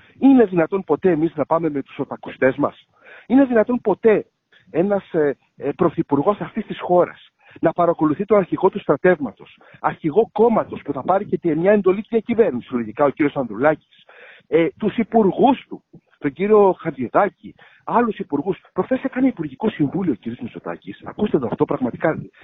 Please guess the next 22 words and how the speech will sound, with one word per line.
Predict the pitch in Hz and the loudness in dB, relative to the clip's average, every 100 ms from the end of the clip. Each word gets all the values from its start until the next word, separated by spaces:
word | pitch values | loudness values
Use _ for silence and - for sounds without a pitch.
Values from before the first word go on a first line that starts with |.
| - | -8
δεν | 131 | -4
ξέρω | 175 170 | 0 0
και | 151 | 0
οι | |
ακροατές | 135 123 110 160 | -2 -2 -4 -4
μας | 165 - | -4 -4
να | |
έχουν | 151 175 | -4 -4
την | - 131 | -8 -10
εικόνα | - 165 135 98 | -2 0 0 -4
μπροστά | 104 - 135 | -10 -4 -4
τους. | - - - - - | -6 -20 -20 -18 -8
Έκανε | 160 240 247 | -4 2 2
υπουργικό | - 131 - - | 0 -8 -4 -2
συμβούλιο | - 135 104 98 120 | 2 0 0 0 0
και | - | 0
αριστερά | 156 120 - 107 104 127 _ _ | -4 -4 -4 -2 -2 -2 _ _
είχε | - 226 | -4 0
τους | 269 185 | 2 2
δύο | 151 247 | 4 4
αντιπροέδρους | 240 - 214 240 208 - | 2 2 4 4 4 -4
του. | - - | -20 -20